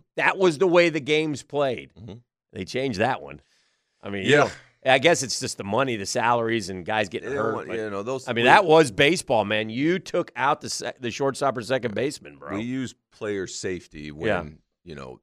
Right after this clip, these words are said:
Speaker 2: the players aren't on the field for something like that.
Speaker 1: You were in the kind of the, the, the
Speaker 2: Yeah.
Speaker 1: middle part of that. Who, who, who gave you the? Who, do you remember one where somebody absolutely obliterated you?
Speaker 2: Oh, I, I ended a season of mine in two thousand eleven. So I
Speaker 1: Okay.
Speaker 2: was on rehab and then had been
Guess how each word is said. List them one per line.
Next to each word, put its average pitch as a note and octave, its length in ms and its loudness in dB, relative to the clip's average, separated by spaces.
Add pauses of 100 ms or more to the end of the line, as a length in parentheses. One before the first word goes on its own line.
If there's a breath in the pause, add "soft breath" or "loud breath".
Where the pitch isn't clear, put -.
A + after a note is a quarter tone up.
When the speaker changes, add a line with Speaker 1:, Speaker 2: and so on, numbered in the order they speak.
Speaker 2:
the D2 120 -18
players F2 480 -8
aren't E2+ 240 -10
on E2 160 -12
the D2+ 80 -16
field E2 320 -14
for - 140 -20
something D#2 380 -16
like C#2 260 -20
that. C2+ 260 -16
Speaker 1:
You G#3 100 -6
were C#4 140 6
in G#3+ 80 8
the E3+ 120 8
kind D#3 240 4
of B2+ 80 2
the, A2+ 120 4 (180)
the, A2+ 160 2
the G2 120 -2
Speaker 2:
Yeah. G2 60 -2
Speaker 1:
middle D#3+ 260 4
part G#2 260 -2
of E2+ 60 -2
that. G2+ 180 -2
Who, F#3+ 340 2
who, G3+ 300 -2 (240)
who G3 320 -8
gave F#3 200 2
you D#3 80 4
the? C#3+ 120 4
Who, E3+ 260 -6
do - 220 -20
you C#3+ 200 -2
remember E3+ 300 2
one E3+ 240 4
where D#3 100 4
somebody D#3 460 -2 (380)
absolutely D3 420 -2
obliterated D3+ 640 4
you? E3 200 0 (140)
Speaker 2:
Oh, G#2 240 -2 (140)
I, G2 180 2 (140)
I G2+ 120 0
ended G#2 360 -2
a E2+ 100 -2
season B2 360 -8
of D2 100 -12
mine D2+ 200 -12 (200)
in F2+ 100 -14
two A2 140 -10
thousand F#2+ 360 -2
eleven. F2+ 280 -4
So D#3 140 -2
I - 20 0
Speaker 1:
Okay. E3 120 -2
Speaker 2:
was B2+ 100 -6
on G2 440 -6 (300)
rehab F2+ 580 -4
and E2+ 140 -12
then F2+ 140 -6
had D#2+ 180 -10
been E2+ 160 -6